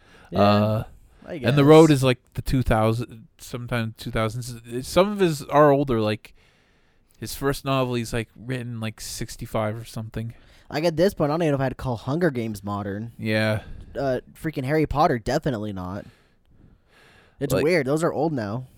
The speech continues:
Speaker 2: like, yeah, like, if I knew about these authors, I was like, "Yeah, I'm gonna pick that." My, my mom probably wouldn't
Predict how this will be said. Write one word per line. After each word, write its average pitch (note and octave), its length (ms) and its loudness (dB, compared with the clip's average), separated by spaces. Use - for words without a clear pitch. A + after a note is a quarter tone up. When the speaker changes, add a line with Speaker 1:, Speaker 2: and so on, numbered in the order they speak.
Speaker 2:
like, C#3+ 400 -4
yeah, A#2+ 320 4
like, A2+ 380 -2
if B2 180 -4
I D#3+ 160 4
knew B2+ 280 -2
about A#2+ 340 0
these A2+ 180 -2
authors, A2+ 480 -4
I B2 40 -6
was A#2 60 -6
like, A#2 180 -6
"Yeah, C3+ 220 0
I'm C#3 60 -2
gonna B2+ 120 -4
pick A2 260 -8
that." B2+ 240 0
My, B2 160 0
my B2+ 200 -2
mom A#2 300 -4
probably A2+ 300 -6
wouldn't A2 200 -8